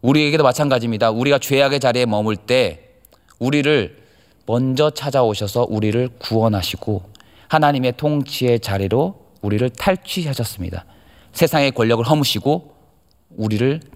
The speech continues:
빼앗아 자신의 백성으로 만드셨습니다. 그렇기 때문에 우리는 요구받고 우리는 하나님의 백성으로서 하나님의 통치를 따르는 사람으로서 살 것을 계속 반복적으로 훈련하게 됩니다.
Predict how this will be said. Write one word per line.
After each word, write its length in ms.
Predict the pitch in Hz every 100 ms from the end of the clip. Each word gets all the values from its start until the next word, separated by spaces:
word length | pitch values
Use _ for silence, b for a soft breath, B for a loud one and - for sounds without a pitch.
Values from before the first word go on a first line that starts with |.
| _
빼앗아 560 | - 170 160 147 143 147 - b b b -
자신의 360 | 110 110 110
백성으로 800 | - 107 - - 104 95 92 123
만드셨습니다. 720 | 92 85 85 78 - - - b b b b b b b -
그렇기 260 | 190 202
때문에 480 | - 190 170 170 160
우리는 520 | 127 160 170 175 135 120
요구받고 1080 | 120 143 175 143 113 - - 110 98 76 - _ 113
우리는 420 | 143 156 165 120 B B
하나님의 460 | 196 196 196 185 151
백성으로서 680 | 139 - 170 151 131 131
하나님의 340 | 160 156 147 -
통치를 460 | 202 202 - 180
따르는 420 | 160 175 175 165
사람으로서 500 | 160 160 156 139 139
살 300 | 147 190 190
것을 480 | - 156 - 196 214 - _ _ _ _ _ _ _ _ _ _
계속 480 | - 160 165 202 -
반복적으로 760 | - 143 151 160 - 139 143 143
훈련하게 840 | - 202 202 190 190 165 170 175
됩니다. 420 | 127 110 92 87